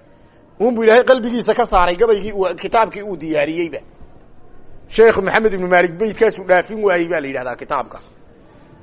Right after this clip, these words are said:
Markuu dhaafin waayuu beydkaa, "Faa'iqatan alfiyata bni Mucdin," dhinacna uu kaxayn waayey,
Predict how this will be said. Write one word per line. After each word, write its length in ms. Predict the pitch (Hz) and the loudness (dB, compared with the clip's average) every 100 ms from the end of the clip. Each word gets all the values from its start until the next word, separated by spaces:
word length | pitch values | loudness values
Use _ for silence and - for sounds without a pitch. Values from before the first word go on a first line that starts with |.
| - | 0
Markuu 300 | 220 226 226 | 2 2 2
dhaafin 320 | 208 208 202 262 | 4 4 2 4
waayuu 280 | 247 247 | 6 6
beydkaa, 400 | 226 254 220 226 | 4 2 4 4
"Faa'iqatan 520 | 226 208 233 214 208 202 | 4 4 4 4 2 2
alfiyata 420 | 190 226 220 208 | 2 4 2 2
bni 100 | 190 | -2
Mucdin," 320 | 196 208 190 | -2 -2 -2
dhinacna 340 | 262 277 196 240 | -2 0 2 0
uu 160 | 240 | 0
kaxayn 320 | 208 - 208 202 | -2 0 0 2
waayey, 320 | 151 127 | 0 0